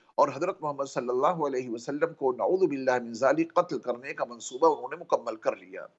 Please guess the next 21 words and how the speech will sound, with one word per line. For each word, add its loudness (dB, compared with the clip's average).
उधर 6
अल्लाह 6
ताला 6
ने -2
अपने -2
आखिरी 0
नबी 2
हज़रत 0
मोहम्मद 0
सल्लल्लाहु 4
अलैहि 2
वसल्लम -2
को -6
उनके -8
इस -10
मशवरे 0
से 0
आगाह 2
कर 0
दिया 0
कि 6